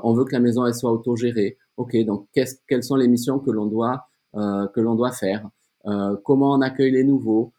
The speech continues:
Est-ce qu'on peut mourir dans la maison de la diversité ? Tout ça. Donc, on a fait ce qu'on appelle un, un cahier, un, un, un projet de vie sociale et partagée. Donc,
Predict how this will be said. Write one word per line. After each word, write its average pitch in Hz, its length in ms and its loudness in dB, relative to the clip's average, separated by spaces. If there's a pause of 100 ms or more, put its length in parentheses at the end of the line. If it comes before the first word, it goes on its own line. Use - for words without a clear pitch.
(140)
Est-ce 117 140 -8
qu'on 127 140 0
peut 131 120 0
mourir 135 460 4
dans 127 100 -2
la 117 100 2
maison 117 280 0
de 113 40 0
la 113 100 2
diversité ? 117 580 -2
Tout 127 100 -14
ça. - 160 -6
Donc, 101 180 -8
on 143 120 2
a 135 60 -2
fait 170 320 -4 (300)
ce - 80 -20
qu'on 117 120 -2
appelle 135 380 2
un, 95 200 -6
un 101 200 -2 (220)
cahier, 120 500 2
un, 92 560 -2
un, 92 340 -6 (640)
un 113 100 4
projet 139 300 4
de 139 100 4
vie 131 160 2
sociale 131 360 -2
et 117 60 0
partagée. 117 600 -4 (680)
Donc, 107 260 -2